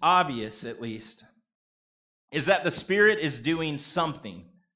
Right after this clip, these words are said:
for this man. This man who may have been excluded or a refuge without a home with God or with people, and yet he's here on the road, open to something. And let's keep reading.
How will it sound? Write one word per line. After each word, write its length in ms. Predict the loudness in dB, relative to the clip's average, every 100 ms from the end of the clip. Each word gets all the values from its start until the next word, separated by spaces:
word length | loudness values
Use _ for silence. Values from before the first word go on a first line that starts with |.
| _ _
for 120 | -4
this 220 | -4 -6
man. 260 | -8 -8 -14 _ _ _ _ _ _ _ _ _ _ _ _ _ _ _ _
This 180 | -4 2
man 240 | 4 4
who 140 | 2 2
may 160 | 4
have 160 | 2 2
been 120 | -2
excluded 760 | -2 -10 -2 2 2 2 0 0
or 260 | -2 -4 -16 _ _
a 100 | -6
refuge 640 | 0 2 2 0 -2 -2 -4
without 260 | -2 -2
a 80 | -2
home 380 | -4 -2 0 -2
with 220 | -6 -2
God 440 | 2 4 4 4
or 140 | 0 -4
with 220 | -6 -6
people, 400 | -8 -6 -4 -2
and 160 | -4 -6 -14 _ _ _ _ _ _ _
yet 220 | -2 0 0
he's 280 | -2 -4
here 320 | -2 2 4 4
on 160 | 2
the 80 | 0
road, 540 | 0 2 2 2 -4 -12 _ _ _
open 440 | 0 0 -2 -8 -8 -20 _ _ _ _
to 80 | -14
something. 440 | -4 -4 -6 -16 -20 _ _ _ _ _ _ _ _ _ _ _ _ _ _
And 80 | -10
let's 140 | -10 -8
keep 240 | -12 -8
reading. 300 | -8 -8 -10